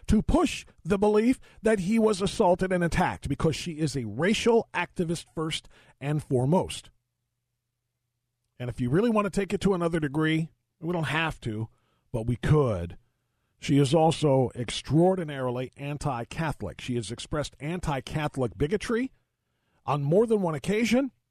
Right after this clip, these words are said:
including when she was, uh, speaking to, um,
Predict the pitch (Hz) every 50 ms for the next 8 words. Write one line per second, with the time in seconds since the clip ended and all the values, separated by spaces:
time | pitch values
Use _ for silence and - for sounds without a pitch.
0 | _ _ _ - 147 143 - - - 214 262 302 320 302 254 254 226 - - 147
1 | 170 170 160 - - 160 165 151 147 139 135 - - 117 131 127 117 113 110 -
2 | - - _ - - - - 233 220 190 - 226 226 226 226 202 - _ _ _
3 | _ - - 180 165 160 160 151 143 139 135 135 123 117 113 107 95 101